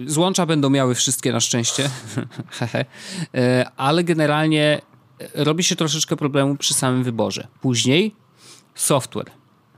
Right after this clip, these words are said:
No niby na tego Windowsa wszystko już jest, nie? Niby tak, ale no różnie to bywa.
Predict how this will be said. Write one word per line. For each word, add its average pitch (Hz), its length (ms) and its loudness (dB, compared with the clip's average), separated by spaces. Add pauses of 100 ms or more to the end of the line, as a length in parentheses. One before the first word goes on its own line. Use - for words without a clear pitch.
(520)
No 123 120 -6
niby 190 260 2
na 147 100 2
tego 160 240 2
Windowsa 123 400 2
wszystko - 360 -2
już - 180 -2
jest, 98 520 -2
nie? 123 280 -2
Niby 117 260 -4
tak, - 500 -6
ale 247 480 -2
no 214 300 2
różnie 180 460 4
to 156 120 2
bywa. 127 480 2